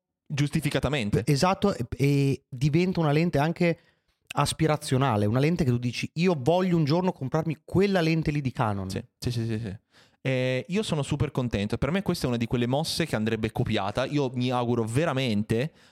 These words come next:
Speaker 1: dato che ho letto già dei rumors che Sony sta lavorando a un ventotto duecento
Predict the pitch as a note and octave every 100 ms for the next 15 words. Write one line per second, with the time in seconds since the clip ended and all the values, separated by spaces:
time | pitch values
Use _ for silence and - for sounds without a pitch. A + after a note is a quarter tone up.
0 | _ A#2+ - C#3+ G#2 A2 G#2+ A2 B2 A2
1 | A2+ B2 A#2 A2 F#2 - - - - B2+
2 | C#3 G2+ G2+ G#2+ G#2 G#2 A2+ G#2+ - B2
3 | C#3+ _ C3+ A#2+ A2 A2 - A2+ B2+ C3
4 | C#3 C#3+ D3